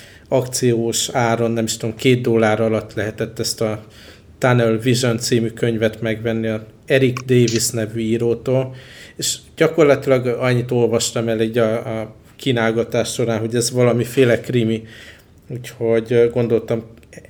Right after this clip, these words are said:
e-, ennyi pénzt megér, és ki-, kiprób-, megér, és kipróbálom,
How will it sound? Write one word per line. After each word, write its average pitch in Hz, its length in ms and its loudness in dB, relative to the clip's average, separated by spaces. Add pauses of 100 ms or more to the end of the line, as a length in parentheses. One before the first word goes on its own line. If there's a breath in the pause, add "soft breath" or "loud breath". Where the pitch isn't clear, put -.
e-, 131 160 -4
ennyi 123 220 2
pénzt 123 320 0
megér, 120 300 2
és 113 180 0
ki-, 127 240 -2
kiprób-, 127 600 -2
megér, 120 340 -2
és - 160 -4
kipróbálom, 131 720 0